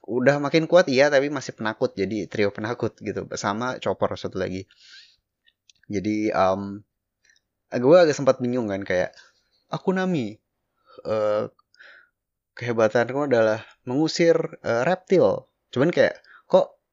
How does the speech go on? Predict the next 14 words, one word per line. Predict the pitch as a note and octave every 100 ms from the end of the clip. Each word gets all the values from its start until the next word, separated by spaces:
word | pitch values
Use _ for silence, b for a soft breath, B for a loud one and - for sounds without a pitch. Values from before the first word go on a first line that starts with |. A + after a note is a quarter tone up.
| -
mulutnya | A#2 A2 A#2 D#3+ D#3+
diem | C3 D#3 C#3 C#3+
gitu | B2 G#2+
kan, | C#3 A#2
Naminya | A2+ C3 C#3+
kayak | A2+ A2
cuma | A2+ A2 A2 _
mulutnya | A#2+ A2 A2+ - D3 D3 -
ketutup | - A2+ A#2 -
gitu | A#2 A2
kan. | A2+ A2+ -
Yang | G#2+ G#2
gue | G2+
tahu | G#2